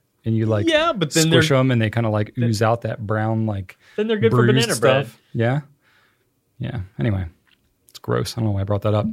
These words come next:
Speaker 2: <laughs> All right.
Speaker 1: <laughs> All right,
Speaker 2: Well,
Speaker 1: next.
Speaker 2: the next one is from, uh, K R E N G.
Speaker 1: Kreneg.
Speaker 2: Kreneg, Kreneg twenty-five.
Speaker 1: Sure.
Speaker 2: Um,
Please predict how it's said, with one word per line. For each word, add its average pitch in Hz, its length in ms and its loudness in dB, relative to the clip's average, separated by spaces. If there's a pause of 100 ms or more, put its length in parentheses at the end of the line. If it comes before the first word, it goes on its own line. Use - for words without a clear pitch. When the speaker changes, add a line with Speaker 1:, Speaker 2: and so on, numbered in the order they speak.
(380)
Speaker 2:
<laughs> - 160 -2
All 381 100 4
right. 156 240 0
Speaker 1:
<laughs> 120 260 -4
All 147 60 -4
right, 147 260 0
Speaker 2:
Well, 139 160 6
Speaker 1:
next. 139 100 4
Speaker 2:
the 147 60 6
next 156 160 0
one 143 200 2
is 127 280 0
from, 120 320 0
uh, 107 240 2 (680)
K 175 300 2
R 151 600 2 (220)
E 170 500 -4
N 165 260 -6
G. 151 160 -12
Speaker 1:
Kreneg. 156 360 2 (180)
Speaker 2:
Kreneg, 196 540 0
Kreneg 202 420 0
twenty-five. 185 640 0
Speaker 1:
Sure. 190 200 -4 (480)
Speaker 2:
Um, 131 380 2